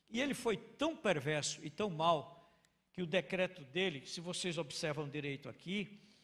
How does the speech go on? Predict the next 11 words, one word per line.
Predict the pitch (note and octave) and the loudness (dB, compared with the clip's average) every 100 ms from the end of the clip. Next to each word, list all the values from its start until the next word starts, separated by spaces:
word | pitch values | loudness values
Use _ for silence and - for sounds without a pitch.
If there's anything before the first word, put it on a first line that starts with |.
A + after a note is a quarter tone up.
| _ _ _ _ _ - | _ _ _ _ _ 4
ele | A3 C4+ E3 | 6 6 2
diz | A2 F3 G#3 C3+ - - _ _ _ _ _ _ _ _ _ _ _ _ - | 0 0 2 0 -8 -16 _ _ _ _ _ _ _ _ _ _ _ _ -4
que | F3 G3 G3 F3 - - - _ _ _ _ _ _ _ _ _ _ _ _ _ - | 2 4 4 2 -2 -20 -20 _ _ _ _ _ _ _ _ _ _ _ _ _ 4
esse | A3 B3 A#3 | 6 6 4
decreto | F3+ D#3 - F3+ G3+ F#3+ | 2 4 4 6 6 4
deveria | D#3 G3 F#3 F#3+ F#3 | 0 0 2 2 2
ser, | - G3+ - - C3 | 2 0 -2 -10 -8
ser, | - - F3+ F3+ F3 D#3 - - - _ _ | -6 0 4 6 6 4 -2 -16 -20 _ _
ser | - - D#3+ | -12 -8 -8
feito, | - F#3 A3+ D#3+ C#3 B2 - _ | -2 2 2 0 -12 -18 -20 _
foi, | - - F3+ F#3+ F3 | -20 -2 2 4 2